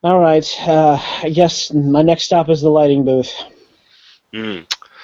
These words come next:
Speaker 2: Yes, well, you know, good luck and all, finding your lost starlet.
Speaker 1: Thank you.
Speaker 2: Now, Dove, what if we were to try some green? Uh, I know that, that that might clash, but I think that the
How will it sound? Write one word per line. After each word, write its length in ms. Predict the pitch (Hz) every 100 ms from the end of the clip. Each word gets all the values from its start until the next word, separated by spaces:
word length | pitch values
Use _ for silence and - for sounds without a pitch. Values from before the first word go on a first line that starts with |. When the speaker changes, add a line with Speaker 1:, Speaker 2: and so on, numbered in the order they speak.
| - - - -
Speaker 2:
Yes, 320 | 104 95 -
well, 220 | 101 95
you 80 | 107
know, 180 | 98 80 - _ _ _ -
good 140 | 135
luck 340 | 127 101 -
and 100 | 113
all, 300 | 95 92 104
finding 380 | 110 113 110 110
your 160 | 107 104
lost 280 | 110 - -
starlet. 380 | 107 101 107 - - - - - -
Speaker 1:
Thank 300 | 139 139 135
you. 140 | 123 - - _ _ 127 - _ - - - -
Speaker 2:
Now, 120 | 160
Dove, 340 | 185 180 151
what 140 | 180 262
if 140 | -
we 60 | 240
were 100 | 196
to 160 | -
try 920 | - - 165 160 147 120 104 95 101 123 _ _ _
some 420 | - - 127 117 120
green? 760 | 127 120 123 113 95 78 73 73 _ _ _ _ _ -
Uh, 220 | 90 90 92
I 20 |
know 260 | 113 139
that, 240 | 160 151 131
that 320 | 139 131 - _ -
that 200 | 143 147
might 260 | 139 -
clash, 640 | - 160 156 120 98 - -
but 100 | 120
I 60 | 127
think 640 | - - 202 175 - - - - -
that 180 | 135 131
the 160 | 127